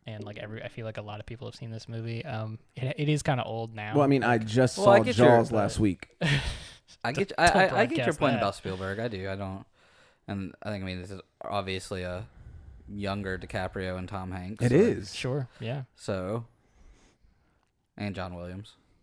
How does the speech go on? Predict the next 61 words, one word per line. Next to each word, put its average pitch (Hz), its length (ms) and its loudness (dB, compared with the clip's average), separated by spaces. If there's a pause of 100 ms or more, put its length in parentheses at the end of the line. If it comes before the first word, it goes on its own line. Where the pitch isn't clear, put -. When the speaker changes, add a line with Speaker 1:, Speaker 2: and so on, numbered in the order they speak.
(180)
Speaker 2:
Oh, 107 160 -4
gosh. - 180 -20 (580)
Colin 117 240 6
has 110 100 0
made 113 120 4
the 104 60 4
claim 104 240 2
Speaker 1:
He's 98 80 2
the 98 60 4
Speaker 2:
that 95 160 0
Speaker 1:
man. - 60 -16 (120)
Speaker 2:
any 110 420 2 (280)
film 98 520 -2
that 90 500 -6
John 98 260 -6
Williams 98 260 -8
does 90 160 -8
the - 80 -16
score 90 260 -8
of 87 360 -12
is 98 240 -4
a 90 80 -4
good 87 180 -4
movie. 80 280 -8 (640)
Speaker 1:
I - 40 -20
think 123 180 -4
any 117 200 -4
score 120 320 0
he 131 120 0
does 101 280 -6
is 104 140 -12
a 117 40 -12
good 104 180 -12
score. 107 440 -6
Speaker 3:
But 113 180 -4
Speaker 2:
I - 20 4
Speaker 3:
I 104 60 6
think, 101 100 2
Speaker 2:
think 104 180 4
that 104 180 8
Speaker 3:
I 98 40 4
Speaker 2:
is 120 60 2
Speaker 3:
think 131 80 4
Speaker 2:
what 98 80 6
Speaker 3:
his - 120 4
Speaker 2:
needs - 80 -6
to - 60 -2
be 117 60 4
Speaker 3:
score, 117 180 8
Speaker 2:
stated. - 220 2
Speaker 3:
I 117 80 0
think 135 180 0
his 113 140 -4
scores 107 400 -2
are 101 40 -2
good 95 200 -4
enough 95 240 -6
to - 80 -12
make 92 180 -6
terrible 92 320 -6
movies 90 440 -8